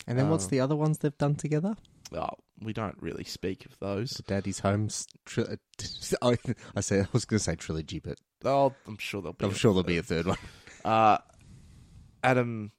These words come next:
Speaker 2: McKay claimed he was initially reluctant to cast Mark Wahlberg. He worried that a more traditional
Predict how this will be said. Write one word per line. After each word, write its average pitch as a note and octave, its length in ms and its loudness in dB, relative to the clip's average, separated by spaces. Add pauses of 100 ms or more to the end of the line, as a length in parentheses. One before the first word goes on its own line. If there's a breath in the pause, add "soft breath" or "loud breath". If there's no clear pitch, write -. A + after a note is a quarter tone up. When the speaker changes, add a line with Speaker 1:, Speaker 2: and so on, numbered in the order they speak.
(140)
Speaker 2:
McKay A2 240 -2
claimed A2+ 300 -4
he A2+ 80 -6
was G#2 100 -4
initially G#2 480 -6
reluctant G#2 600 -2
to C3 100 -10
cast B2 360 -4
Mark B2 220 -4
Wahlberg. B2 380 -4 (360)
He A#2 80 -6
worried G#2 280 -2
that G2+ 100 -2
a G2+ 40 -4
more G2 140 -4
traditional G2+ 520 -8